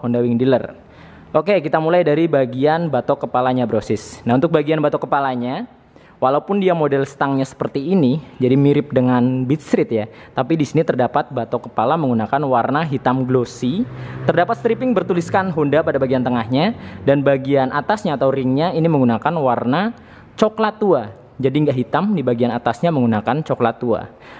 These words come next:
Nah, kemudian pada bagian bodi depannya, jika kita melihat secara de-, detail, Brosis, jadi warnanya ini nggak hitam ya, walaupun ini sporty hitam, tapi ini nggak hitam.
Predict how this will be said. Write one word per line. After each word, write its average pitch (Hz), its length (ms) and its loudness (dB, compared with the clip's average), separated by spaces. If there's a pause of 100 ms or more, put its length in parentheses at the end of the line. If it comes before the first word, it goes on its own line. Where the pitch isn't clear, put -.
(120)
Nah, 120 80 2
kemudian 139 400 2
pada 165 160 0
bagian 139 480 2
bodi 135 240 0
depannya, 123 560 -2 (400)
jika 175 320 0
kita 196 160 -2
melihat 175 400 0
secara 147 320 0
de-, 151 160 -2 (160)
detail, 143 400 -2
Brosis, 120 480 -4 (320)
jadi 151 240 4
warnanya 165 640 0
ini 175 400 -2 (320)
nggak 143 320 2
hitam 139 320 -4
ya, 107 160 -6 (320)
walaupun 123 400 2
ini 170 240 0
sporty 185 640 -4
hitam, 120 560 -4
tapi 139 320 -2
ini 190 160 4
nggak 135 240 0
hitam. 110 320 -2